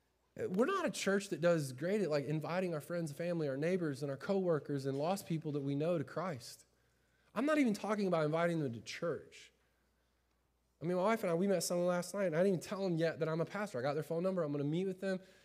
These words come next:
And, uh, you know, when I talk to them, I'll, "Yeah, yeah, yeah, I'm a pastor. Yeah, I go to church. Yeah," you know,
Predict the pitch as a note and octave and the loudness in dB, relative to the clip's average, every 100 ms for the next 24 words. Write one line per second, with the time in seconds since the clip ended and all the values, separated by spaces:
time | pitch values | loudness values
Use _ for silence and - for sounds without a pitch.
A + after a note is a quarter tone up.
0 | - - C#3 C#3 C3+ C3+ B2 C#3+ D3+ D3+ | -20 -4 0 2 2 2 2 0 0 2
1 | C#3+ C#3+ G3 G3+ G3+ F#3 F3 F#3+ F3+ G3+ | 0 0 -2 0 0 2 2 0 -2 -2
2 | G3 F#3 G3 E3 E3+ E3 D3 C#3+ - D#3+ | 0 0 0 0 -2 -4 -4 -6 -6 -4
3 | F3+ F3 D#3+ E3 C#3 - D3+ D#3 E3 F#3+ | 0 0 0 -2 -2 -4 -4 -4 -4 -2
4 | D3+ A#2+ D3 D#3+ | -2 -2 -2 0